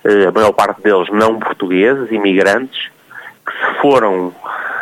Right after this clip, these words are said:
eh, ali localizando, para, sobretudo para trabalhar na agricultura, eh, em condições muito pouco dignas.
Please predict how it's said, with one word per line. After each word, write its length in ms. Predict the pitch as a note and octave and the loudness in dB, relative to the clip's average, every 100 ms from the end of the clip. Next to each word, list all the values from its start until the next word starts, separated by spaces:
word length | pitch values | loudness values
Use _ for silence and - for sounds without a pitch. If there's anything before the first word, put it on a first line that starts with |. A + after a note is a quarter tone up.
| - | -4
eh, 180 | A2+ A#2 | 0 2
ali 240 | A#2+ A#2+ | 2 2
localizando, 880 | G#2 - G2+ F#2 F2 G2+ A#2 E3 D#3+ | 0 -2 -2 -2 0 2 2 -2 -6
para, 580 | - G2+ F#2 F2 E2+ F#2 - - | -2 0 2 0 -2 -8 -12 -12
sobretudo 280 | - E2+ F2 | -8 -6 -4
para 100 | F#2+ | -2
trabalhar 300 | F#2 F2+ F2 | 0 0 0
na 100 | F2+ | 0
agricultura, 720 | E2+ E2+ - E2 - A#2+ C#3+ F3+ - - - - - | -2 -4 -4 -6 0 2 2 -2 -12 -14 -14 -14 -2
eh, 500 | A#2+ A2 G#2 G#2 G2+ G2 G2 G2 F#2+ G2+ _ - | 2 4 4 2 0 -4 -18 -20 -20 -20 _ -4
em 160 | A#2+ A2 | -2 0
condições 840 | A#2 G#2+ G#2 - A2+ A2+ B2 B2 - - - - | 0 2 -2 0 2 2 2 -2 -4 -10 -10 -6
muito 440 | - A2+ A#2 - - | 0 2 2 0 -2
pouco 360 | A#2+ A2 - | 0 0 2
dignas. 400 | F#2 E2 - - | 2 2 -2 -6